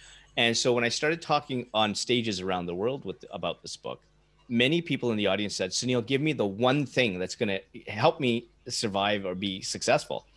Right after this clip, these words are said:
And I kinda said, "Well, listen, I didn't come with a cue card or a P D F sheet. I mean, this is a four hundred page book here. There <laughs> isn't really one thing in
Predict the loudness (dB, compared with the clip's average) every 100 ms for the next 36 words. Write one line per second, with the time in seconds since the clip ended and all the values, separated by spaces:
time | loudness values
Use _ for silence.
0 | -20 -20 -20 -20 -8 2 6 6 4 2
1 | 6 6 6 6 6 4 2 2 2 2
2 | 2 2 2 0 0 0 4 4 6 2
3 | 2 0 2 2 0 -4 -2 -2 0 0
4 | 0 0 4 4 4 0 -2 -2 -2 0
5 | 0 2 0 2 2 4 4 2 4 4
6 | 4 4 2 4 4 2 0 -6